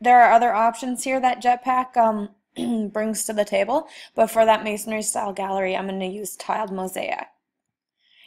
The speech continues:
And once that's all set, um, just click on the blue Insert Gallery button,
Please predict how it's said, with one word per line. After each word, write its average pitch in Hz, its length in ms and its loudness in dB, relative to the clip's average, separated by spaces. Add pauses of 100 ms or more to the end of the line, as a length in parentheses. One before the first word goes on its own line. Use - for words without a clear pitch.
(640)
And 190 540 -4
once 190 400 -10
that's - 320 -6
all 202 160 -4
set, 370 380 -2 (400)
um, 196 420 -8
just 190 260 -12
click - 220 -8
on 185 120 -2
the 185 60 -4
blue 190 300 -4
Insert 185 380 -8
Gallery 190 320 -2
button, 330 480 -6